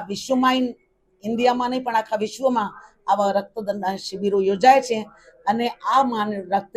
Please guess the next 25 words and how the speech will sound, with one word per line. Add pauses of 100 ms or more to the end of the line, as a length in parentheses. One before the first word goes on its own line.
જે
છે (380)
તે
માનવને
જીવનદાન
આપવા
માટે
ગુરુના (100)
આદેશને
આચરીને. (560)
આટલા
બધા
લોકો
રોષમાં
હતા, (280)
પણ
ગુરુની
એક (100)
વાત
સાંભળીને (500)
કે
"આપણે
બદલો
તો
લઈશું,